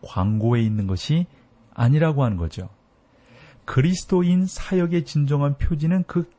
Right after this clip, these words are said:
결과에 있다는 것입니다. 하나님의 백성들은 확실한 열매를 맺는 사역을 후원해야 합니다. 사역의 열매를 맺지 못한다면 그것을 후원해야 할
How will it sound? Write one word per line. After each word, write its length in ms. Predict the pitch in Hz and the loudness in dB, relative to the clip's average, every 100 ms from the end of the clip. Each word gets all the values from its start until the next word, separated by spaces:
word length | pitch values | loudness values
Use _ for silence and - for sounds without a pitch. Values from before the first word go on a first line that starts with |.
| _ | _
결과에 540 | - 101 113 139 143 | 0 2 4 2 2
있다는 300 | 135 - 123 | 0 -2 -2
것입니다. 520 | 113 98 98 92 - - _ _ _ _ _ _ _ _ - - | -2 -4 -6 -8 -10 -16 _ _ _ _ _ _ _ _ -20 -2
하나님의 380 | 120 117 117 | 0 2 2
백성들은 680 | 110 104 - 110 104 113 123 - | 0 -2 -2 -2 0 0 -2 -6
확실한 500 | - - 185 175 156 | -12 -6 -2 0 2
열매를 320 | 143 139 135 | 2 2 2
맺는 300 | 127 127 123 | 2 2 0
사역을 560 | - - 123 113 170 - - - _ | -2 -2 0 2 0 -2 -12 -20 _
후원해야 640 | - - 185 160 131 123 | -20 -4 0 2 2 2
합니다. 380 | 107 87 85 - _ _ _ _ _ _ _ | 0 -2 -6 -12 _ _ _ _ _ _ _
사역의 440 | - - 143 143 127 | -6 0 2 2 2
열매를 340 | 123 127 127 | 2 2 2
맺지 260 | 120 113 131 | 0 0 0
못한다면 560 | 113 131 120 110 113 | 0 0 0 0 0
그것을 420 | - 113 104 110 | -2 -2 0 -2
후원해야 640 | 92 - 185 175 165 156 143 | -4 -4 0 0 2 0 2
할 200 | 151 | 0